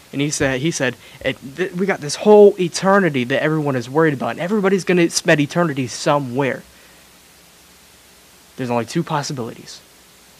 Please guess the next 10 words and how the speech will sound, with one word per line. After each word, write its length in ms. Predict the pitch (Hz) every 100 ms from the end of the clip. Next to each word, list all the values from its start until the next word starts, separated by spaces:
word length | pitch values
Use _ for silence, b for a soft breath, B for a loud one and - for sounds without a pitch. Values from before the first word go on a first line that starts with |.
| - - - - - - - -
And 80 | 123
he 40 |
said, 140 | 123 131
"Everybody's 400 | 196 208 208 156
worried 200 | 196 202
about 180 | 165
this 180 | 175 190
little 220 | 202 196
blue 220 | 180 180 180
sliver, 420 | 190 202 151